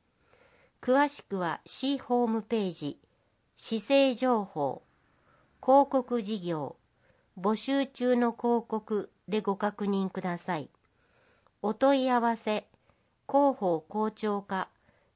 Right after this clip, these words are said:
電話五三の四三一二、ファックス二二の一一一九。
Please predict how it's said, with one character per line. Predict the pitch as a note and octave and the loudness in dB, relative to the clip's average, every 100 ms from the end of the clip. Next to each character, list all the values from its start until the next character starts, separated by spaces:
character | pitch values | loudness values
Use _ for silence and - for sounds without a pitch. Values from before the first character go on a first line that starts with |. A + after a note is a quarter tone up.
| _ | _
電 | G#3+ A3+ A3 | 0 2 0
話 | G#3 G3+ - G3+ | 0 -2 -4 -2
五 | A#3+ C4+ | 2 2
三 | C4+ C4 A3 | 2 2 2
の | F3 | 0
四 | E3 A3+ B3 | 0 0 -2
三 | B3+ A#3+ G3 | -2 -2 -2
一 | D#3+ - G3 | -6 -8 -4
二、 | G3+ F3 - _ _ _ _ | -2 -4 -8 _ _ _ _
フ | C4+ | -2
ァ | |
ッ | C4+ - | -2 -4
ク | F#3+ | -10
ス | - D3+ C3+ _ | -6 -8 -8 _
二 | A3 C4 C4+ | 0 2 2
二 | B3+ B3 G3+ | 2 2 0
の | D#3+ D#3 - | -2 -4 -6
一 | G#3 - A#3+ B3 | -10 -6 -4 -2
一 | A#3+ F3+ E3+ | -4 -8 -8
一 | E3 F#3+ | -10 -18
九。 | - G3 F3 | -10 -4 -4